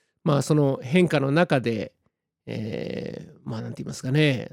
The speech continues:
そのそれぞれの役割を神は与えてるわけですね。だからその自分たちの種の数が小さいからといって、えー、それで嘆く必要もないし、えー、多か-、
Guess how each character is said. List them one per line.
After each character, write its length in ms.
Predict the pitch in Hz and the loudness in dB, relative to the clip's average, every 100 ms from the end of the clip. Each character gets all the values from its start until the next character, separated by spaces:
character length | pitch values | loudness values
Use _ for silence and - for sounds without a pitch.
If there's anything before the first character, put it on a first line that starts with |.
| 143 | -12
そ 140 | 147 | -8
の 60 | 135 | 0
そ 140 | 165 | 4
れ 60 | 165 | 6
ぞ 120 | 160 | 6
れ 100 | 127 | 4
の 80 | 127 | 0
役 260 | 127 151 | -2 2
割 260 | 156 147 123 | 4 4 2
を 220 | 107 - _ _ _ _ | 0 -6 _ _ _ _
神 260 | 139 127 | 4 4
は 120 | 104 101 | 2 -2
与 220 | - 135 | 0 0
え 60 | |
て 100 | 131 | 2
る 80 | 143 | 4
わ 100 | 151 | 4
け 100 | 139 | 2
で 80 | 110 | -4
す 100 | - | -6
ね。 140 | 123 143 - _ _ _ _ | -8 -10 -16 _ _ _ _
だ 80 | 151 | -4
か 80 | 135 | 0
ら 80 | 135 | 0
そ 100 | 135 | 0
の 120 | 131 | 0
自 180 | 131 143 | 0 -2
分 160 | 165 160 | -2 0
た 140 | 143 | 0
ち 80 | 131 | 0
の 100 | 123 | -4
種 180 | - 156 | 0 0
の 200 | 120 104 | 0 -2
数 260 | 160 139 | -2 -2
が 80 | 131 | -4
小 240 | - 180 | -2 -2
さ 140 | 185 214 | 2 2
い 80 | 170 | 4
か 80 | |
ら 120 | 151 139 | 4 4
と 140 | 143 | 2
い 40 | |
っ 40 | 131 | 0
て、 540 | - - 160 123 - _ _ _ _ - | -2 2 4 4 -2 _ _ _ _ 0
え 80 | 156 | 0
ー、 40 | |
そ 120 | - | 4
れ 100 | 165 | 4
で 320 | 160 165 160 - 147 | 8 8 8 4 2
嘆 220 | 139 143 | 4 4
く 140 | 139 | 2
必 160 | 117 120 | -2 -2
要 80 | 110 | -2
も 80 | |
な 120 | 113 95 | -4 -4
い 80 | - | -6
し、 380 | - - - _ _ _ _ _ | -10 -12 -14 _ _ _ _ _
え 260 | 131 120 113 | -6 -4 -4
ー、 40 | - | 4
多 160 | 165 156 | 4 6
か-、 140 | 165 | 2